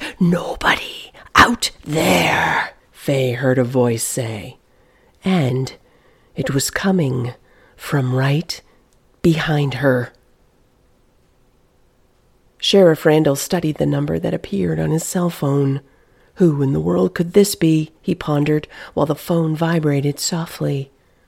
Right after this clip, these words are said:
The number had a long prefix, like an international call. He was confused.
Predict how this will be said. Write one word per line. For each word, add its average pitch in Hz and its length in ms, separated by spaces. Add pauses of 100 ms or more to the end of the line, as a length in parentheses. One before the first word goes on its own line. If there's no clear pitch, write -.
(380)
The 170 80
number 156 600 (120)
had 165 140
a 143 80
long 160 500
prefix, - 720 (320)
like 165 180
an 170 100
international 147 760
call. 151 580 (640)
He 196 160
was 165 220
confused. 151 920